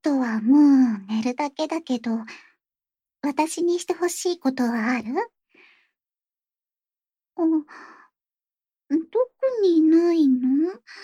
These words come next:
うーん。私に気を使わなくていいんだよ。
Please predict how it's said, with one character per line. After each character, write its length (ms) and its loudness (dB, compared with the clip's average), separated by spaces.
う 40 -6
ー 20 0
ん。 640 -4
私 460 -8
に 180 -4
気 160 -12
を 140 -4
使 320 -6
わ 120 -4
な 140 -4
く 140 -20
て 160 -12
い 100 -6
い 220 -10
ん 80 -6
だ 120 -4
よ。 360 -8